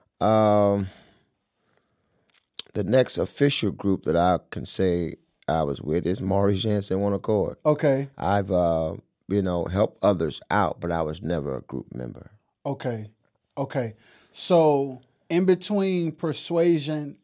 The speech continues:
Speaker 2: and starting Maurice Yancey and One Accord, what was going on?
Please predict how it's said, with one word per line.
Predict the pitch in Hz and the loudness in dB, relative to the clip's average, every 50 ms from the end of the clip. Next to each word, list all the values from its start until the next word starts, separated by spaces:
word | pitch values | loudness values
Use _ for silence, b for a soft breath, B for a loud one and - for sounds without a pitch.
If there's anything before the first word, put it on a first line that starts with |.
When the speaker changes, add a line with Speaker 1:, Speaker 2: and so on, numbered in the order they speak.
| - | -6
Speaker 2:
and | 147 139 131 123 | -4 -4 -4 -4
starting | - - - - - 165 160 156 160 156 147 139 135 131 127 | -6 -10 -10 -4 0 2 4 4 4 2 0 -2 -2 -2 -4
Maurice | 123 127 131 131 131 131 123 127 131 127 110 - - 151 | -4 -2 0 0 0 0 -2 -2 -4 -4 -6 -8 -12 -10
Yancey | 143 135 135 131 127 - 131 | -8 -8 -8 -8 -8 -8 -8
and | 123 120 120 | -8 -6 -6
One | 123 120 | -6 -6
Accord, | 117 113 - - 127 123 123 127 | -8 -8 -8 -6 -6 -4 -2 -2
what | 135 135 127 | -2 -2 -2
was | 131 123 | -4 -4
going | 113 131 127 123 120 117 | -2 0 0 0 0 -2
on? | 110 107 98 - - | -2 -6 -8 -12 -18